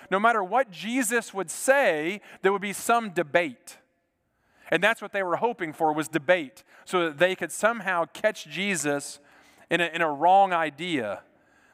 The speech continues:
like, looking for every loophole possible to destroy him, to undermine him.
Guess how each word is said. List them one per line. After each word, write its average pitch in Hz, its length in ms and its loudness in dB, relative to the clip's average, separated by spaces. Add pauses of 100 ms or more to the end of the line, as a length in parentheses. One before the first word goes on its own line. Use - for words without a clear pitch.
(120)
like, - 100 -14
looking 208 320 0
for 175 260 -2
every 247 460 2
loophole 214 540 -2
possible 156 720 0 (220)
to 165 120 -2
destroy 196 560 -2
him, 143 280 -4
to 170 140 0
undermine 165 540 -2
him. 104 380 -12